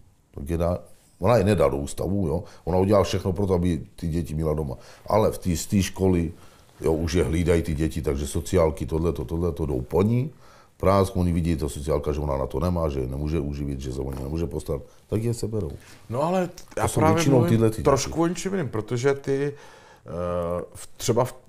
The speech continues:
Speaker 2: v těch některých zemích je to tak, že se vždycky postará zbytek té rodiny, i ta širší rodina. A to teda, eh, Romové u nás zjevně v sobě nemají.
Speaker 1: Asi ne.
Speaker 2: Tak vzal byste si třeba, eh,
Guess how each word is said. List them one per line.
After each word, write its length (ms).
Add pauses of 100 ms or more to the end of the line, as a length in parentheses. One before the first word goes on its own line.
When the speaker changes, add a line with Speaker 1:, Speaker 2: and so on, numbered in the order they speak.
Speaker 2:
v 80
těch 200
některých 380
zemích 280
je 80
to 60
tak, 160
že 100
se 140
vždycky 420
postará 520
zbytek 340
té 140
rodiny, 420
i 60
ta 140
širší 460
rodina. 360 (640)
A 100
to 180
teda, 460
eh, 240 (500)
Romové 340
u 120
nás 460
zjevně 380
v 80
sobě 240
nemají. 280 (260)
Speaker 1:
Asi 280
ne. 100 (840)
Speaker 2:
Tak 120 (120)
vzal 220
byste 280
si 420
třeba, 460
eh, 260